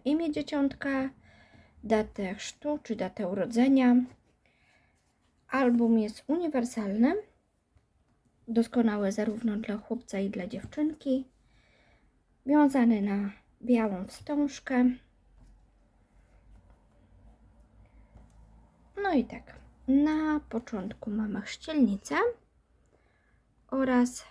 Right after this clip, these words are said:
szatkę i świecę. Tutaj jest magnesik. Przygotowany jest na zdjęcia formatu dziesięć na piętnaście. W kilku miejscach również możemy umieścić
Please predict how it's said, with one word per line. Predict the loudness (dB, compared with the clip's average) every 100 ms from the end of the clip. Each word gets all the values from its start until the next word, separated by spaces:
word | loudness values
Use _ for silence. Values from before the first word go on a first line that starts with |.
| -20 -20
szatkę | -18 -8 -6 -6 -8 -4 -4 -4
i | -10 -10
świecę. | -10 -10 -10 -6 -2 0 -2 -4 _ _ _ _ _ _ _ _ _ _ _ _ _ -20 -20 -20 _ _ _ _ _ _ _ _ -14 -14 -14 _ _ _
Tutaj | -10 -6 -6
jest | -4
magnesik. | -2 -2 -2 -6 -6 -6 -8 -8 -20 _ _ _ _ _ _ _ -20 _ _ _ -20 _ _ _ _ _ _ _ _
Przygotowany | -8 0 0 0 0 4 6 6
jest | 2 0 -2
na | -2 -2
zdjęcia | -4 2 4 4 0
formatu | -8 -6 -4 -4 -6
dziesięć | -6 -6 -4 -2
na | -2
piętnaście. | -4 -10 -14 -14 -12 -10 -6 -4 -6 -12 _ _ _ -20 _ _ _ _ _ _
W | -16
kilku | -6 -6 -4 0
miejscach | 2 2 0 -2 -6 -6
również | -6 0 0 0
możemy | 0 4 6 4
umieścić | 6 6 6 2 -6 -8 -8 -18